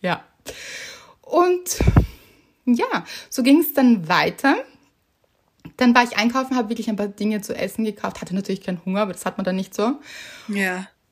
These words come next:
Speaker 1: Und dann ist mir gekommen,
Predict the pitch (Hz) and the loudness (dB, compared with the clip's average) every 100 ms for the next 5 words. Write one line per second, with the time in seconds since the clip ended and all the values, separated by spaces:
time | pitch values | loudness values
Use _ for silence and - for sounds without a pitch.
0 | _ 269 262 269 277 - - - - - | _ 2 4 4 2 -4 4 4 4 -6
1 | - - - _ _ _ _ _ _ _ | -6 -8 -8 _ _ _ _ _ _ _
2 | _ - - - _ 214 247 269 285 - | _ -20 -20 -20 _ 2 4 2 0 0
3 | 311 294 294 - 196 196 185 202 330 | 0 0 -6 -2 0 2 0 2 0